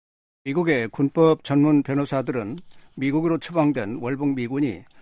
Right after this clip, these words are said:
건강검진 이후 군사 재판에 회부될 것으로 내다봤습니다. 특히 월북 미군을 무단 이탈자로 볼 것인지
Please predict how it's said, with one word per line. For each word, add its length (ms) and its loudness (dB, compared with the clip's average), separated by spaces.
건강검진 840 0
이후 600 -10
군사 380 -4
재판에 380 -8
회부될 400 -6
것으로 500 -8
내다봤습니다. 760 -10
특히 380 2
월북 460 0
미군을 560 0
무단 440 0
이탈자로 560 -4
볼 120 -4
것인지 640 -8